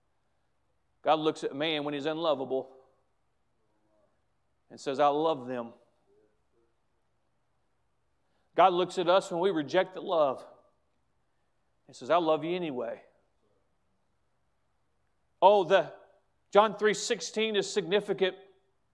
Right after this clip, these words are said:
It's significant because of the word love, but it is significant because of who the recipient of love is.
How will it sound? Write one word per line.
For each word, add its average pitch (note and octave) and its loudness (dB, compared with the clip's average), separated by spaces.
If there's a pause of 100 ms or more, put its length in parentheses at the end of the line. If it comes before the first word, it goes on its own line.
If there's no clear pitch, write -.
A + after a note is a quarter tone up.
(920)
It's G#3 4
significant G#3 2
because G3+ 0
of F#3 0
the G3+ 4
word G3+ 6
love, G#3 6
but G3 0
it A#3 4
is A3 -2
significant G3+ 0
because G3 0 (160)
of F#3+ 0
who A#3+ 0
the G#3+ 0
recipient A3+ -2 (100)
of F#3+ 4
love G3+ 4
is. A3 2